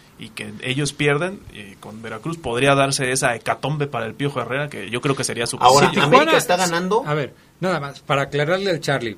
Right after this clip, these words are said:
Speaker 3: si
Speaker 2: Ujú.
Speaker 3: Tijuana gana los dos partidos, llegaría a treinta puntos.
Speaker 1: Cierto, cierto. O
Speaker 3: Y
Speaker 1: sea,
Speaker 3: América,
Speaker 1: ganando,
Speaker 3: si
Speaker 1: sin, sin
Speaker 3: pierde,
Speaker 1: goleadas.
Speaker 3: sin goleadas.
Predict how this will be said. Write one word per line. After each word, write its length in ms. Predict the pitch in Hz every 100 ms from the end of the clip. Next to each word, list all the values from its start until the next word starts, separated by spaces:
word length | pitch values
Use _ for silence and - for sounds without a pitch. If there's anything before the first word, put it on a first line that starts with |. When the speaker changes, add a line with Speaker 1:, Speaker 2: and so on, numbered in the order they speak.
| -
Speaker 3:
si 200 | - 110
Speaker 2:
Ujú. 80 | 117
Speaker 3:
Tijuana 440 | 160 262 320 320
gana 300 | 233 254 254
los 240 | 190 165
dos 220 | 156 233 240
partidos, 500 | 196 160 180 254 175
llegaría 380 | 139 131 143
a 80 | 139
treinta 360 | 143 135 123 117
puntos. 460 | 214 233 131 104 -
Speaker 1:
Cierto, 260 | - 131 -
cierto. 280 | 117 - - -
O 40 | 117
Speaker 3:
Y 40 |
Speaker 1:
sea, 80 | 135
Speaker 3:
América, 200 | 131 143
Speaker 1:
ganando, 200 | 160 165 -
Speaker 3:
si 120 | 127
Speaker 1:
sin, 120 | 127
sin 120 | 139
Speaker 3:
pierde, 260 | 175 240 269
Speaker 1:
goleadas. 300 | 285 202 123 104 _ - - 123 -
Speaker 3:
sin 220 | 143 131
goleadas. 760 | 120 131 294 285 147 - -